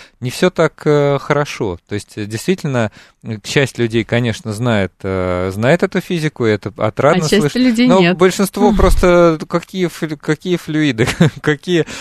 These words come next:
Speaker 1: сверхкритические
Speaker 2: Какие фазы, да,
Speaker 1: точки?»
Speaker 2: какие
Speaker 1: Да.
Speaker 2: состояния?
Speaker 1: Но наша аудитория, я в вас верю, нас слушают очень замечательные и умные люди. Так, вернемся. А, я хочу напомнить. Значит, во-первых, мы в прямом эфире.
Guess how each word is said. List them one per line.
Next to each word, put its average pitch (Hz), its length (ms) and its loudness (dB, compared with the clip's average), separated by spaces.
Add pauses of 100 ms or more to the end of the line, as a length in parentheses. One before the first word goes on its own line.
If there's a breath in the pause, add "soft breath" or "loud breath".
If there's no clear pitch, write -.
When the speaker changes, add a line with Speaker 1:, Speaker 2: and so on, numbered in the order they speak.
(140 loud breath)
Speaker 1:
сверхкритические 156 600 0
Speaker 2:
Какие 220 340 4
фазы, - 20 4
да, 175 80 0
Speaker 1:
точки?» 147 180 2 (120)
Speaker 2:
какие - 20 2
Speaker 1:
Да. 254 200 2
Speaker 2:
состояния? 214 600 0
Speaker 1:
Но 131 100 4
наша 170 300 0
аудитория, 117 500 -2
я 120 200 0
в 117 40 -2
вас 113 220 -4
верю, 92 400 -6
нас 110 280 -4
слушают 120 420 -6
очень 107 420 -10
замечательные 107 640 -4
и 107 140 -8
умные 113 340 -4
люди. 90 220 -6 (680 loud breath)
Так, 120 160 0 (140)
вернемся. 139 520 0 (160)
А, 113 140 0
я 117 220 0
хочу 156 240 -4
напомнить. 107 500 -4
Значит, 110 400 -8
во-первых, 120 480 -2
мы 151 80 -2
в - 60 -6
прямом 120 340 -4
эфире. 104 360 -8